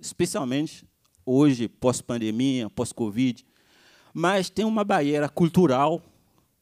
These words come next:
como muita gente já falou aqui, tem as empresas que é envolvido, tem os imigrantes que precisam de emprego, mas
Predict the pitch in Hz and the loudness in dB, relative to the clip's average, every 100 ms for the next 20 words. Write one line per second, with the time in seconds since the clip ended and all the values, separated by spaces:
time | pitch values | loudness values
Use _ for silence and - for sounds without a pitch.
0 | _ 143 143 165 175 151 135 123 120 120 | _ -2 0 0 2 2 0 -2 -4 -2
1 | 113 107 107 151 147 131 120 120 131 123 | -2 -2 -2 -2 -2 -2 -4 -4 -4 0
2 | 147 139 143 - 113 110 131 123 147 147 | 2 2 -2 -6 -6 -2 -2 0 -2 -2
3 | 139 _ _ _ _ _ _ 143 139 131 | -6 _ _ _ _ _ _ 2 2 4
4 | 156 165 147 143 - - 135 123 123 120 | 4 4 4 2 -2 0 0 0 0 0
5 | 113 120 113 147 143 127 139 - 120 127 | -2 -4 0 2 2 0 -6 -4 0 4
6 | 123 117 110 - - | 4 2 -2 -10 -18